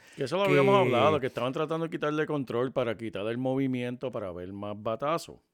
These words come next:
Speaker 2: Pero
Speaker 1: Eh.
Speaker 2: eso trae otras consecuencias. La
Speaker 1: Sí.
Speaker 2: consecuencia es que el control se ve afectado porque, eh, eso le ayudaba al lanzador tener más control sobre, eh, la bola cuando estaban lanzándola. ¿Qué pasa? Pues todas esas cosas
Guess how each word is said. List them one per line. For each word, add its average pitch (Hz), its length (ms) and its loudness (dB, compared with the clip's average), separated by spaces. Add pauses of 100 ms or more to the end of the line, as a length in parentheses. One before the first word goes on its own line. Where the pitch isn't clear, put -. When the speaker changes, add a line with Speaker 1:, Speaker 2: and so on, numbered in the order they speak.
(140)
Speaker 2:
Pero 170 720 4
Speaker 1:
Eh. 131 140 4
Speaker 2:
eso 147 200 -2
trae 185 320 2
otras 151 260 -2
consecuencias. 147 680 0
La 123 60 4
Speaker 1:
Sí. 120 60 0
Speaker 2:
consecuencia 123 520 0
es 165 140 -2
que 156 340 0
el 139 160 0
control 139 720 2
se 131 160 0
ve 131 180 4
afectado 147 800 4
porque, 127 540 2
eh, 127 260 4
eso 131 180 -2
le 143 140 4
ayudaba 147 460 6
al 147 220 2
lanzador 143 680 4
tener 135 300 0
más 143 160 -4
control 147 420 0
sobre, 156 640 2
eh, 131 360 0
la 123 100 2
bola 156 320 4
cuando 120 300 0
estaban 113 320 -2
lanzándola. 180 420 -4 (760)
¿Qué 196 160 4
pasa? 120 440 2
Pues 151 440 2
todas 196 320 4
esas 190 160 -4
cosas 196 380 2